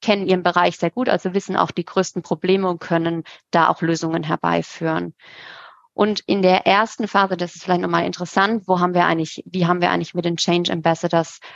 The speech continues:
ähm, tatsächlich auch angefangen? Die wurden nominiert, also die L zweier mussten schon sagen, wem sie auch vertrauen, wem sie das auch zutrauen. Und dann haben wir die auf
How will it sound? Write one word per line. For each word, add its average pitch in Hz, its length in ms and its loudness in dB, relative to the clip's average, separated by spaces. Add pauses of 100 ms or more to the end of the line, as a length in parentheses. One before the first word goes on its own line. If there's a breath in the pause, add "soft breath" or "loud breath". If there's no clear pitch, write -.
(100)
ähm, 160 340 0 (140)
tatsächlich - 520 -2
auch - 120 -4
angefangen? 220 920 0 (600 loud breath)
Die 220 80 2
wurden 240 220 4
nominiert, 208 720 2
also 190 180 0
die 190 120 0
L 180 160 4
zweier 208 420 2
mussten 202 320 -8
schon 196 220 -2
sagen, 190 340 2
wem 185 180 2
sie 175 140 0
auch 175 140 2
vertrauen, 190 580 2
wem 180 180 0
sie 170 120 -8
das - 160 -10
auch 170 160 -4
zutrauen. 262 800 0 (400 loud breath)
Und 196 280 2
dann 208 260 2
haben 196 180 2
wir 190 100 0
die 190 240 -2
auf 180 300 2